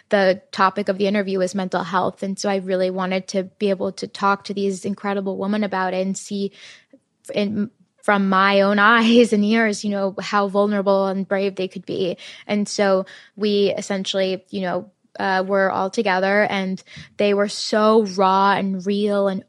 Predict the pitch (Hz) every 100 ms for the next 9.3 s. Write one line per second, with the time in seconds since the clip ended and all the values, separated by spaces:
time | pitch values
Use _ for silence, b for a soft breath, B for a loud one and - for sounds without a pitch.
0 | - 208 - 208 190 185 - 185 190 202
1 | - 214 - 226 233 226 208 190 - 196
2 | 196 190 185 190 B B B B 214 202
3 | - 208 208 190 196 196 185 185 180 190
4 | 220 208 226 247 254 233 196 - 196 208
5 | 190 190 - 190 190 202 214 208 190 -
6 | 196 226 - - 208 196 220 208 202 196
7 | - 202 190 196 190 - 190 196 - 196
8 | 196 196 190 - - 196 185 190 185 180
9 | 185 214